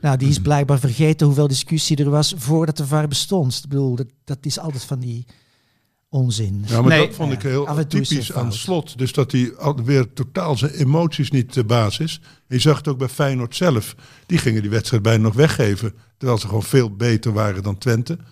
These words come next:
Speaker 2: Of veel beter, maar in ieder
Speaker 1: Nou
Speaker 2: geval
Speaker 1: ja.
Speaker 2: beter. En, en ze, hè, ze,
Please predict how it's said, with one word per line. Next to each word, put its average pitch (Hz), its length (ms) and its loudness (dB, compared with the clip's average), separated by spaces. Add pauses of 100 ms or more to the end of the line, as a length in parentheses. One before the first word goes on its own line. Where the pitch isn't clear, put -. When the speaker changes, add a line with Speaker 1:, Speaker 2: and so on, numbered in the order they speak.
Speaker 2:
Of - 160 -20
veel 110 240 -4
beter, 107 300 -2
maar 110 80 -2
in 113 60 0
ieder 107 140 -6
Speaker 1:
Nou 107 120 -4
Speaker 2:
geval - 160 -16
Speaker 1:
ja. - 120 -20
Speaker 2:
beter. 113 400 0 (380)
En, 135 360 0
en 139 240 0
ze, 123 260 -4 (440)
hè, 170 120 0
ze, 147 200 0